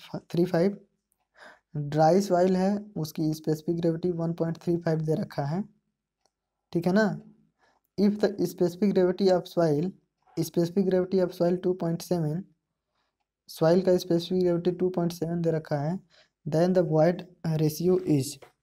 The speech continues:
तो अब यहाँ पे जो है void ratio का मान हमें बताना है, ठीक है? तो क्या हो जाएगा? If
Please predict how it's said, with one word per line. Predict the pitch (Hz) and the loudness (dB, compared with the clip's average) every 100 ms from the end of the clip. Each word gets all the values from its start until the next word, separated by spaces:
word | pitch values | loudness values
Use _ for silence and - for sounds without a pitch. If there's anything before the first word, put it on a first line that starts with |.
| _ _ _ _ _ _ _ _ _ _ _ _ _ _ | _ _ _ _ _ _ _ _ _ _ _ _ _ _
तो | 185 202 202 - | 4 4 4 2
अब | 185 | 4
यहाँ | 180 160 202 | 4 4 2
पे | 208 196 | 4 2
जो | 165 | 4
है | 160 165 180 | 4 2 2
void | 160 160 185 175 | 4 6 6 4
ratio | 160 - 170 | 0 0 0
का | 151 | 0
मान | 151 156 | 0 0
हमें | 151 156 | 0 0
बताना | 151 139 139 131 | 0 0 0 -2
है, | 139 135 _ _ _ _ _ _ _ _ _ _ _ _ _ _ _ _ _ _ _ | -6 -10 _ _ _ _ _ _ _ _ _ _ _ _ _ _ _ _ _ _ _
ठीक | - 208 | 2 4
है? | 175 131 - - _ _ _ - - - _ _ | 4 2 -6 -20 _ _ _ -20 -20 -20 _ _
तो | 170 170 170 170 | 4 4 4 4
क्या | 202 | 6
हो | 175 | 6
जाएगा? | 160 151 160 202 202 - _ _ _ _ _ _ _ _ _ _ _ _ _ _ _ | 6 4 4 2 -2 -14 _ _ _ _ _ _ _ _ _ _ _ _ _ _ _
If | 180 175 | -2 0